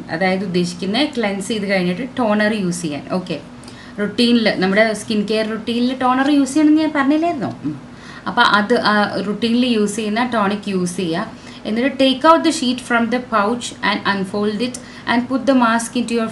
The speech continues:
face to fit your face contour. Leave it fifteen to twenty minutes until the active ingredients are well absorbed. After remo-,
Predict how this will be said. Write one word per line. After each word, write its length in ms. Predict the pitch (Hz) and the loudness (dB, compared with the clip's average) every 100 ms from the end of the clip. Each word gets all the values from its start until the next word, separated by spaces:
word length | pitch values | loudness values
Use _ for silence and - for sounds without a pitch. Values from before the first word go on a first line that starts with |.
| - | -2
face 280 | 208 220 - - - - - | -2 -2 -6 -14 -18 -20 -6
to 80 | 269 254 | -4 0
fit 180 | 254 - | 0 2
your 100 | 233 233 196 | 0 0 -2
face 240 | 214 214 - | -2 -4 -2
contour. 440 | 180 156 147 170 262 - - - - - 226 | 0 0 0 0 0 -4 -14 -20 -20 -8 -2
Leave 180 | 247 262 | 2 2
it 60 | 302 - | -2 -2
fifteen 360 | 240 - 247 247 | -4 -2 0 0
to 40 | 240 214 | 0 0
twenty 260 | 196 208 196 | 0 0 0
minutes 280 | 185 233 - - - 208 | 0 -2 -6 -14 -8 -2
until 260 | 208 233 247 | 0 0 0
the 80 | 247 - 196 | 0 0 0
active 240 | 220 254 233 | 0 0 0
ingredients 500 | 185 190 202 220 226 214 | 0 -2 0 -2 0 0
are 120 | 208 190 | 0 0
well 160 | 208 240 170 | -2 -2 -4
absorbed. 600 | 175 - - 208 180 - - - - - - - - 214 | -4 -6 -4 0 0 -2 -10 -18 -20 -20 -20 -20 0 2
After 220 | 226 226 269 254 | 2 0 -2 2
remo-, 360 | 233 233 233 | 2 0 -2